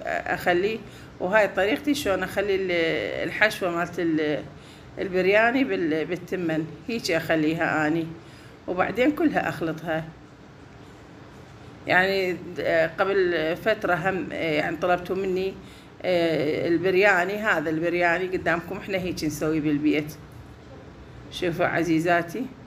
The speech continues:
وأعزائي، هذا ال-، ال-، البرياني إحنا هيك نسوي بالبيت.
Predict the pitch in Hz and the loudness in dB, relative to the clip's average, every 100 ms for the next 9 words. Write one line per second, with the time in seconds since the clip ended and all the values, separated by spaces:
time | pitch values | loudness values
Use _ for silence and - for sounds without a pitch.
0 | - - 139 180 170 170 175 165 151 262 | -12 -8 -2 -2 -2 0 2 2 2 0
1 | - - - - - - - - - - | -2 -14 -18 -20 -20 -20 -20 -20 -20 -20
2 | - - - 185 175 175 170 147 170 165 | -20 -20 -2 4 4 4 2 0 0 0
3 | 127 156 151 180 185 185 170 190 127 208 | 0 0 -2 0 2 4 2 0 -4 -4
4 | 220 185 - 156 160 170 160 151 147 147 | -4 -4 -2 -4 -2 0 0 0 0 0
5 | 160 | -2